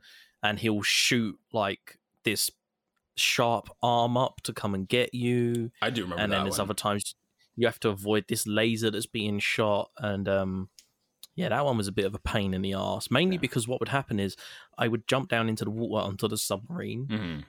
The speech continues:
Speaker 1: and fully admit I would get too greedy because I would
Speaker 2: <laughs>
Speaker 1: bounce on the top of him.
Speaker 2: Yeah, try to
Speaker 1: And
Speaker 2: do it
Speaker 1: I'd always
Speaker 2: multiple
Speaker 1: end up
Speaker 2: times.
Speaker 1: hitting the water.
Speaker 2: Yeah, and fall
Speaker 1: Yeah,
Speaker 2: again.
Speaker 1: I'd always end up hitting the water and failing.
Speaker 2: That was my
Speaker 1: Um,
Speaker 2: frustration with that one, is that I fell in the water a lot during that boss fight.
Speaker 1: Yeah,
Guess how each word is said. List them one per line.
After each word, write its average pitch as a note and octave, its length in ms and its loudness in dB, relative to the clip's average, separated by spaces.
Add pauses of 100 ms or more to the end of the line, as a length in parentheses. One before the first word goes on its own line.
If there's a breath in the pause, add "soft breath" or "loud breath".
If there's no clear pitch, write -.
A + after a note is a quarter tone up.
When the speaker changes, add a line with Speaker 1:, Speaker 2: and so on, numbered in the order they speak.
(100)
Speaker 1:
and G2+ 320 0 (160)
fully C3 520 0
admit G#2+ 260 2 (200)
I B2 80 2
would C3+ 160 2
get - 160 0
too A2+ 300 2
greedy G#2+ 480 0
because B2+ 260 4
I A2 80 4
would A2 180 0
Speaker 2:
<laughs> - 60 -2
Speaker 1:
bounce - 460 2 (100)
on A2 160 4
the G#2 100 6
top - 280 0
of G#2+ 120 -6
him. C#3 300 0
Speaker 2:
Yeah, G2 280 2
try - 180 0
to B2+ 60 6
Speaker 1:
And A2+ 40 4
Speaker 2:
do A2+ 60 6
it A#2 60 8
Speaker 1:
I'd G#2 60 6
always A#2 220 6
Speaker 2:
multiple A#2+ 40 6 (160)
Speaker 1:
end F2+ 80 2
up F#2+ 40 2
Speaker 2:
times. C#3+ 140 4
Speaker 1:
hitting A#2 120 4
the G#2+ 60 4
water. G2 520 2
Speaker 2:
Yeah, D#2+ 200 0
and - 140 -6
fall G#2+ 160 2
Speaker 1:
Yeah, F#2+ 60 4
Speaker 2:
again. F#2+ 180 0
Speaker 1:
I'd A2+ 100 2
always A#2+ 180 4
end A2+ 140 2
up - 100 0
hitting G#2+ 260 2
the G2+ 60 2
water G2+ 380 0
and F#2 160 -4
failing. G2+ 580 -4 (160 soft breath)
Speaker 2:
That A#2+ 120 4
was C#3 100 2
my C#3+ 120 6
Speaker 1:
Um, G#2 60 6
Speaker 2:
frustration G#2 460 4
with F2 120 -2
that E2 200 0
one, F2 260 -6
is F2+ 340 0
that F2 100 0
I G2+ 80 0
fell A2+ 180 0
in G2+ 60 0
the F#2 80 -2
water E2 220 -2
a D#2 80 -6
lot D2+ 300 -4
during D#2+ 180 -8
that C2+ 180 -10
boss - 220 -8
fight. - 240 -12 (880)
Speaker 1:
Yeah, G#2+ 360 2